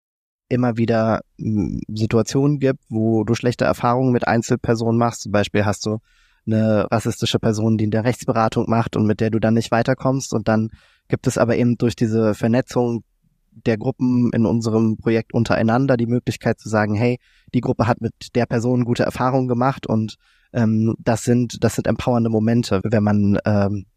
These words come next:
sich da untereinander vernetzen kann und das eben, ähm, miteinander auch die positiven Momente teilt. Und es gibt zum Beispiel, ähm, bei unserem Projekt ein, ähm, ein Bündnis, was gerade entsteht, wo sich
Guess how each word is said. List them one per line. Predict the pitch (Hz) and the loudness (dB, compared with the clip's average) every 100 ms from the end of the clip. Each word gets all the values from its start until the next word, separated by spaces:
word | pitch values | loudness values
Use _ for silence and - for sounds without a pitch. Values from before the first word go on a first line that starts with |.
| - | -20
sich | _ 107 | _ -2
da | - | 0
untereinander | 104 104 110 107 107 | 0 0 2 2 0
vernetzen | 117 117 - 120 | 0 -2 -2 -4
kann | 120 107 | 0 0
und | 98 101 | 0 0
das | 101 - | -4 -2
eben, | 110 107 107 101 - | -2 -2 -4 -8 -4
ähm, | 104 104 101 98 107 _ _ _ | 0 0 -2 -4 -8 _ _ _
miteinander | 113 104 120 120 - | -2 0 2 2 0
auch | 127 - - | -2 -6 -6
die | 131 | -6
positiven | - 156 131 - 107 110 101 - | -2 -2 -2 -4 -2 0 -2 -2
Momente | 113 107 104 101 | 0 0 0 -4
teilt. | - 104 101 | 0 0 2
Und | 107 | 0
es | 107 | -2
gibt | - 107 | -4 -6
zum | - | -2
Beispiel, | 107 104 - 107 104 - | 0 0 0 0 0 -2
ähm, | 107 110 - _ _ _ _ _ | -4 -6 -12 _ _ _ _ _
bei | 113 | 0
unserem | 110 120 117 113 | 0 0 0 0
Projekt | 120 117 117 - - | 0 2 0 -4 -4
ein, | 113 110 110 110 110 - | 0 2 2 2 0 0
ähm, | 107 104 104 104 110 - | 0 0 0 -2 -6 -4
ein | 113 113 | -2 0
Bündnis, | 127 139 113 - | 0 0 -2 -2
was | 113 - | -2 -2
gerade | 110 107 107 | -2 0 2
entsteht, | 110 - 120 123 113 | 0 0 0 0 -2
wo | 110 | -4
sich | 110 - | -4 -8